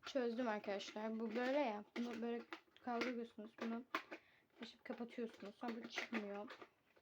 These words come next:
Bu şekilde. Kaşık ve çatalları çok iyi değil mi ya? Çok beğendim. Bu arada ben size <laughs> göstermiyorum. Neyse işte kaşık ve çatalları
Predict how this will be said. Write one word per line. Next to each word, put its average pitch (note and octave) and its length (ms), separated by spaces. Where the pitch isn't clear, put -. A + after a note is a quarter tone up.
Bu A3+ 80
şekilde. G#3+ 520
Kaşık A#3+ 340
ve F#4+ 100
çatalları D4+ 560
çok A#3 240
iyi D#4 140
değil D4+ 120
mi F#4 260
ya? A3 280
Çok - 200
beğendim. G3+ 600
Bu A3+ 80
arada A#3+ 120
ben G#3+ 80
size A3+ 120
<laughs> A#3+ 120
göstermiyorum. C5+ 760
Neyse C#4+ 240
işte G#3+ 200
kaşık - 240
ve B3+ 60
çatalları A#3 640